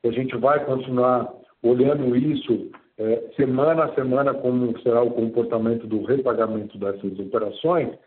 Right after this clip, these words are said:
mas esse, todo esse cenário nos dá muito conforto de que a provisão feita até agora tá muito adequada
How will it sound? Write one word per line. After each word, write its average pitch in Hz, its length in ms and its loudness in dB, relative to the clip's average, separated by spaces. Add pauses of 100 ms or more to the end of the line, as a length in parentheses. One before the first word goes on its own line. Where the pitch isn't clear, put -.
(400)
mas 151 320 -2 (300)
esse, - 540 0 (160)
todo 180 300 4
esse - 160 -2
cenário 147 320 2
nos 156 240 -4
dá 147 200 4
muito 160 320 0
conforto 147 460 0
de 131 120 -6
que - 100 0
a 135 60 4
provisão 127 540 -2
feita 120 300 2
até 117 180 0
agora 120 580 2 (160)
tá 120 100 -2
muito 156 480 2
adequada 139 840 0